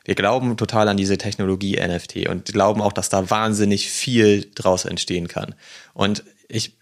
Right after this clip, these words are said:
bin deswegen immer so ein bisschen enttäuscht und deswegen <laughs> auch in der letzten Episode das Intro mit den Toiletten und so weiter. Dieser ganze Pump-and-Dump-Trash und so weiter, äh, sorgt halt dafür, dass die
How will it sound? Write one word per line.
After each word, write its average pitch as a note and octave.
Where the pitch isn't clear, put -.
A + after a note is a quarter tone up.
bin C3+
deswegen B2+
immer B2
so A2
ein G#2+
bisschen G#2
enttäuscht B2
und G2+
deswegen G2+
<laughs> -
auch -
in A#2
der A2+
letzten A#2
Episode A2
das G#2+
Intro A#2+
mit G#2+
den G#2
Toiletten A#2
und B2+
so A#2+
weiter. B2
Dieser C#3
ganze B2+
Pump-and-Dump-Trash A2
und G2+
so G2
weiter, G2
äh, -
sorgt A2
halt G#2
dafür, G#2
dass -
die G#2+